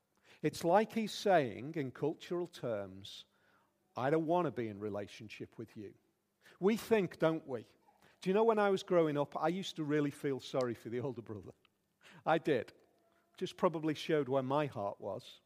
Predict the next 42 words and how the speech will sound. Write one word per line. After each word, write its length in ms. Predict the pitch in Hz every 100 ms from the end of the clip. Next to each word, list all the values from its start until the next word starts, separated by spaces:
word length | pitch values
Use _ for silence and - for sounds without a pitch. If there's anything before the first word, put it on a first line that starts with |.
| -
maybe. 420 | 110 101 117 135 _ _ _ _ _ _ -
'Cause 120 | 127 170
I, 180 | 180 185
I 160 | 190
thought, 320 | - 156 131
"Here's 220 | 175 190 -
this 160 | 180
guy 260 | - 127 127
who's 140 | 123
done 180 | - 120
all 160 | 135 170
the 80 |
right 220 | 165 156 -
things." 500 | 127 107 107 117 - _ _ _ _ _ _ _ -
Uh, 140 | 143
and 180 | 156 151
then 140 | 151
the 80 | 143
younger 300 | 139 185 196
son, 260 | - 139 127
who's 140 | 123
been 240 | - 117 113
a 20 |
shocker, 580 | - - 160 - 165 156 _ _ -
he 100 | 123
comes 340 | - 160 185
back 340 | - 143 135 151
and 100 | 127
he, 140 | 120 -
he 140 | 139
gets 320 | 123 127 - 127
a 40 |
party, 520 | - 123 117 - 117
and 240 | 110 107 107 _ _ 151
I, 160 | 214
I 60 | 220
can 180 | 185 185
understand. 640 | 170 147 - 190 190 123 - _ - - _ _ _ _ _ _ _ _ _ _ _ _ _ 139
And 120 | 147
then 180 | 202 196
when 120 | 190
I 120 | 180